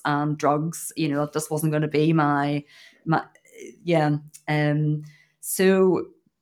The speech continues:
I guess in, in, with all of those internal pressures,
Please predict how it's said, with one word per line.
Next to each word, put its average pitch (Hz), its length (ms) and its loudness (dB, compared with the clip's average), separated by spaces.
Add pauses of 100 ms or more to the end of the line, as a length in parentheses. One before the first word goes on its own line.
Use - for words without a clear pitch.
(220)
I - 100 4
guess 196 600 0 (240)
in, 175 160 2
in, 190 640 -2
with 190 200 -2
all 208 140 4
of 214 100 0
those 180 180 0
internal 156 500 -2
pressures, 156 840 -4